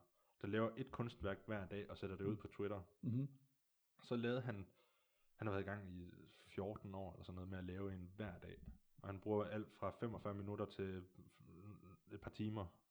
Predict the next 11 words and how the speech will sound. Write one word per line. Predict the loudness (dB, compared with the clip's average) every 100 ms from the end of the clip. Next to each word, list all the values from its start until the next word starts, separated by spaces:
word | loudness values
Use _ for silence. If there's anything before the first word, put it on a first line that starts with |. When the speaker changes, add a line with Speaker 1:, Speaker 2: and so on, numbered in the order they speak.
| _ _ _ -6
Speaker 2:
Hold | -4
da | -2
op. |
Speaker 1:
til | 2
at | 2
lave | 4 0
sådan | 0 -4
en | -6 -8
rendering | -8 -2 -2 -2
her. | -2 -4 -6 _ -20 _ _ _ _ _ _ _ _
Og | 4 6 6 4 2 0